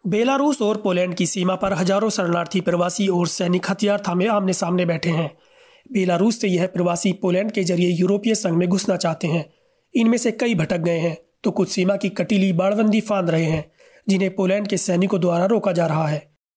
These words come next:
वहीं रूस ने परमाणु हमले के लिए युद्ध विमान भेजे हैं और सीमा पर बेलारूसी सेना के साथ युद्धाभ्यास शुरू कर दिया है। उधर पोलैंड की मदद के लिए यूरोपीय संघ और ब्रिटेन ने भी सैनिक भेजे हैं।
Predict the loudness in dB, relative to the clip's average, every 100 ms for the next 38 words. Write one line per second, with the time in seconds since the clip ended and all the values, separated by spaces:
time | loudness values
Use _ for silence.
0 | _ -8 0 2 2 2 2 2 0 0
1 | 0 0 0 0 0 0 0 0 -2 -8
2 | -14 -2 0 2 2 2 2 0 0 0
3 | 0 -4 -10 _ _ -4 -2 0 0 0
4 | 0 -2 0 0 0 0 0 0 0 0
5 | 0 -2 -2 -2 0 0 0 0 0 0
6 | 0 0 0 0 0 0 -2 -6 _ _
7 | _ _ -2 0 0 0 0 0 -2 0
8 | 0 0 -2 -2 0 2 2 2 0 0
9 | -2 0 0 0 -2 -2 -2 -2 -2 -2
10 | 0 0 0 0 0 0 0 0 0 -2